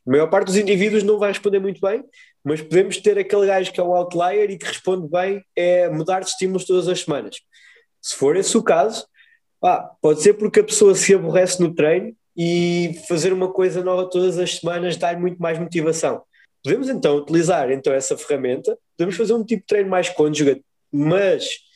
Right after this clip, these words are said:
utilizando as outras bases que nós já temos hoje em dia, utilizando o R P S, utilizando as outras estratégias que nós já temos em dois mil e vinte e um, se calhar não havia no, nos anos noventa, e podemos tornar o treino dessa pessoa mais interessante,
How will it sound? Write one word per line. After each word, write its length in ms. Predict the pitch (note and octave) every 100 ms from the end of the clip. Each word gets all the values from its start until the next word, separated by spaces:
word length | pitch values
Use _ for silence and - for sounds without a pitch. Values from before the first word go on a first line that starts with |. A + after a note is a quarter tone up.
| _ _
utilizando 460 | - C#3 D3+ D3+ E3
as 100 | D3+
outras 280 | E3 D#3 D3
bases 300 | E3 D3+ -
que 80 | D3
nós 140 | D3
já 120 | D3+
temos 280 | - D3 C3+
hoje 160 | C3+ C3
em 80 |
dia, 260 | A#2 C3+ F3+
utilizando 760 | - D3+ C#3+ D3 D3 C#3+ C#3+ C#3
o 80 |
R 160 | C3 B2+ -
P 120 | C#3
S, 320 | E3+ F3 C#3+
utilizando 760 | C3+ C#3 C3+ C3 C#3+ C3+ A#2+ A#2+ _ _ _ _ -
as 80 | G#3
outras 180 | B3+ B3
estratégias 460 | A#3+ A#3+ D3+ G3+
que 120 | -
nós 140 | E3 D#3+
já 100 | E3
temos 460 | E3+ E3 D#3 - _ _
em 80 | D#3
dois 160 | D3 D3+
mil 160 | E3+
e 40 | D#3+
vinte 220 | D#3+ E3
e 40 | D#3+
um, 60 |
se 80 | -
calhar 280 | D#3+ D#3 D3+
não 140 | D3+
havia 320 | D3+ C#3+ D3
no, 340 | C3+ C#3 C#3 C3+
nos 180 | C3 C3
anos 140 | C3
noventa, 480 | B2+ B2+ D3 D#3+ G#3+ - -
e 60 |
podemos 340 | G#3 A3 G3+ -
tornar 280 | E3 F3+
o 100 | F3+
treino 240 | F3 F3 C#3
dessa 260 | D3 D3+
pessoa 220 | D#3+ - D#3
mais 200 | D3+ D3
interessante, 500 | C#3+ C3+ D3 G#3+